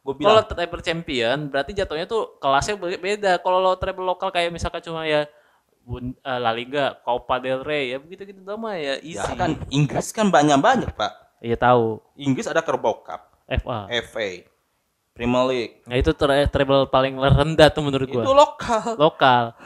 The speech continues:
Speaker 2: Karena cuma domestik doang, anjing.
Speaker 1: Domestik.
Speaker 2: Anjir. Tapi ini supaya kalau misalkan Carabao Cup itu dipindahin ke itu, berarti secara langsung meskipun ayam sayur F C itu puasa gelar bertahun-tahun, buset dah.
Speaker 1: Seneng tuh Harry Kane tuh.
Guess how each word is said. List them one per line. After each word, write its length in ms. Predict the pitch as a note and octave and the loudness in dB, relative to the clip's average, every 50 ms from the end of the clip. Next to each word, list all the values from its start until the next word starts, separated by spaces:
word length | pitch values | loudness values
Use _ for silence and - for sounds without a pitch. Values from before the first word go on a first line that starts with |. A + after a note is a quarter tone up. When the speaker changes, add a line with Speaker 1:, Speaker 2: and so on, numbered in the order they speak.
| - - | -20 -12
Speaker 2:
Karena 180 | - - C3+ C#3+ | -4 -2 0 0
cuma 180 | A#3 - D#3+ D3 | 0 2 2 4
domestik 460 | C#3 C#3 C3+ C#3 C#3 C3+ - - - - | 4 4 2 2 0 -2 -2 -4 -6 -2
doang, 360 | C3+ C#3 D3+ D#3+ D#3 C#3 B2 | 2 4 6 8 8 6 6
anjing. 140 | B2+ B2+ C#3+ | 2 -2 -2
Speaker 1:
Domestik. 560 | D#3+ F#3 G#3+ G#3+ - - - F#3+ E3+ E3 D#3 D#3+ - - E3 _ _ _ _ - | -2 0 0 -2 -2 -2 2 2 2 2 2 -2 -6 -20 -20 _ _ _ _ -12
Speaker 2:
Anjir. 440 | B2 B2 B2 B2 B2 A#2 A#2+ A2+ A2+ A2 - _ _ _ _ _ _ | -10 -10 -8 -10 -10 -10 -8 -8 -8 -10 -14 _ _ _ _ _ _
Tapi 240 | - C#3 E3 F#3 F#3+ | -2 0 2 2 2
ini 80 | G3 | 2
supaya 320 | - - - - F3 D#3 - | 2 2 4 4 4 4 6
kalau 320 | - C#3+ C#3+ D3 C#3 D#3 | 4 6 6 8 8 6
misalkan 800 | - C#3+ C#3 - - G3+ A3+ A3+ - - - D#3 C#3+ C#3 C3+ C3 - - | 6 2 0 4 6 6 6 6 4 0 0 0 0 0 -2 -6 -4 0
Carabao 400 | C#3+ C#3 D3 C#3+ C#3+ D3 C#3+ - | 2 4 4 4 4 2 2 4
Cup 160 | D3+ C3 - | 2 2 2
itu 240 | D3 C#3 - D3 C#3+ | 2 -2 -2 -4 -4
dipindahin 560 | C#3 C#3+ C3 - D3+ D3 C#3+ C#3+ C#3+ C#3+ C#3+ | -4 -4 -6 -6 -4 -4 -2 -2 -2 -2 -2
ke 160 | D3 D3+ E3 | -4 -4 -4
itu, 160 | - D3+ C#3+ | -4 -8 -8
berarti 480 | C3 - - - - C4 A3+ - - _ _ - - - - - | -4 -2 -2 -2 -2 -4 -6 -6 -8 _ _ -12 -12 -12 -12 -10
secara 240 | - - F#3+ F#3+ G3 | -4 0 2 2 2
langsung 240 | G3+ A3 A3+ A3 F#3+ | 2 0 0 -2 -4
meskipun 480 | F3+ F3 - - F3+ F3 - F3+ F3+ - - - - - - _ _ _ - - - - _ - | -6 -6 -6 -6 -6 -6 -8 -12 -14 -14 -16 -18 -18 -20 -20 _ _ _ -16 -14 -14 -12 _ -4
ayam 320 | D3+ D#3+ E3 E3 D#3+ E3 | -2 -2 -2 -2 -4 -4
sayur 240 | - E3+ D#3+ D#3+ E3 - - | -4 -4 -2 -2 -4 -4 -4
F 160 | D3+ - - | -6 -6 -6
C 160 | - - E3 C#3+ D#3+ | -6 -8 -6 -6 -6
itu 640 | D#3 - - D#3 D3+ D3+ D3+ D3 D3 D3 D3 D3 D3+ _ _ _ _ _ _ _ _ _ | -8 -10 -12 -12 -10 -8 -8 -8 -8 -8 -8 -10 -12 _ _ _ _ _ _ _ _ _
puasa 400 | C#3 C#3+ C#3+ C#3+ - D#3 D#3 D3+ D3 C#3 | -4 -2 -2 -2 -2 -2 -2 -2 -4 -4
gelar 240 | C#3+ C#3+ D3 D3 D3 D3 | -4 -4 -2 -2 -2 -4
bertahun-tahun, 720 | D3+ C#3 C#3 - - D#3 D3+ D#3+ D#3+ F#3+ F3 D3+ D3+ D3+ D#3 _ _ _ _ _ _ | -6 -10 -12 -12 -12 -12 -12 -10 -8 -8 -8 -8 -10 -12 -16 _ _ _ _ _ _
buset 640 | G#3+ B3+ A#3 G3+ F3+ D#3 - - - F3 E3 - - - | -10 -6 -2 0 0 0 0 -2 -2 -4 -4 -6 -8 -8
dah. 480 | D3+ D3 D3 C#3+ C3+ C#3 C#3 C#3+ C#3+ D3 | -4 0 0 2 2 2 4 4 4 4
Speaker 1:
Seneng 160 | F3+ E3+ D#3+ | 4 4 4
tuh 80 | D#3+ E3 | 2 2
Harry 160 | D#3+ E3+ E3 | 0 -2 -4
Kane 220 | - F3 E3+ E3+ E3+ | -4 -4 -4 -4 -4
tuh. 180 | E3+ E3+ F3+ | -4 -6 -6